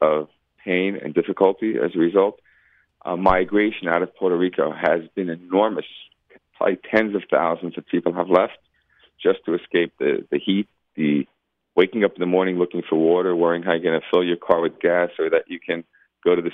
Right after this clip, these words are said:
supermarket. When you arrive in the supermarket, you're waiting on a line and you're just going through that vicious cycle. We have a family of five, and we, we were fortunate to be able to evacuate, you know, uh, three people yesterday on a private jet that came in with relief, uh, Jewish owned, and he gave us space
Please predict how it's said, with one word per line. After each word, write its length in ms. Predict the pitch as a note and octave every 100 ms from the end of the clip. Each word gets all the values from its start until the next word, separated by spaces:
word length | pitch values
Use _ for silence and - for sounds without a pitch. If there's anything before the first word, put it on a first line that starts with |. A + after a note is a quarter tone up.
| -
supermarket. 640 | G2+ F#2 F#2 F#2 - -
When 100 | E2+
you 100 | E2
arrive 220 | E2 F2
in 60 | D#2+
the 80 | E2
supermarket, 580 | - G#2 F2+ F2+ F2 -
you're 80 | -
waiting 240 | F2 F2
on 80 | F2
a 60 | E2
line 360 | F2+ G2 F#2+ G2
and 120 | D#2+
you're 120 | D#2 -
just 140 | F2
going 200 | F2+ F2+
through 140 | -
that 100 | E2 -
vicious 240 | F2 F#2 F#2
cycle. 420 | - F2+ - G#2 A2+ _ _ _ _ _
We 80 | G2+
have 80 | F#2
a 80 | F2+
family 320 | - G2+ G2 F#2
of 60 | F#2
five, 340 | G2 G2 G2
and 80 | -
we, 100 | F2+
we 240 | D#2+ G#1+ F#2
were 120 | F2+ -
fortunate 420 | G2+ G2+ - G#2+
to 40 | -
be 80 |
able 160 | F#2 F#2
to 120 | -
evacuate, 600 | E2 F2+ F2 G2 F2+ F2 _ _ _ _ _ _ _
you 100 | G2+
know, 320 | F#2+ F2 E2+ -
uh, 60 | F2 -
three 160 | G2+
people 420 | G2 - G2+ G#2+ G2
yesterday 300 | G2 G2 F#2+
on 80 |
a 60 | F2+
private 480 | - F2+ F2 F2+ F2 - -
jet 180 | F2
that 120 | - -
came 180 | F2+
in 80 | F2
with 120 | E2+ -
relief, 320 | F2 F2+ A2+ - - -
uh, 140 | C#2+ D2+
Jewish 300 | F2 E2 -
owned, 300 | F#2+ G2+ G#2 - _ _ _ _ _
and 260 | - F2 F2
he 100 | F2+
gave 260 | D2+ F2 E2+
us 80 | F2
space 220 | - E2+